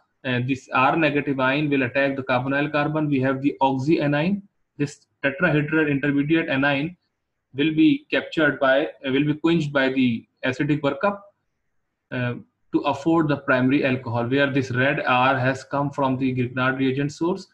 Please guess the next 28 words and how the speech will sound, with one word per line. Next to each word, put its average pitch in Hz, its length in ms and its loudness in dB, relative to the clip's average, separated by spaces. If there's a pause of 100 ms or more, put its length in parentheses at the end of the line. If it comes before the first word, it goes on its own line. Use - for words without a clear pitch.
(320)
and 127 140 0
the 127 200 0
two 175 320 2 (380)
hydrogens, 151 640 0 (640)
they, 143 340 2
they 131 180 0
belong 139 360 2
to 151 60 0
the 135 120 -2
formaldehyde. 117 720 -2 (640)
So - 200 -12
overall, 160 340 4
we 151 120 2
have 135 180 2
the 139 80 0
primary 131 680 0 (540)
alcohol. 127 560 -2 (1400)
However, 175 580 2
if 185 200 0
we 190 100 4
have 185 200 4
the 214 120 0
other 180 380 2
al-, 151 280 0
uh, 139 180 2
aldehydes, 127 680 0 (200)
uh, 120 280 -6 (400)
higher 151 400 4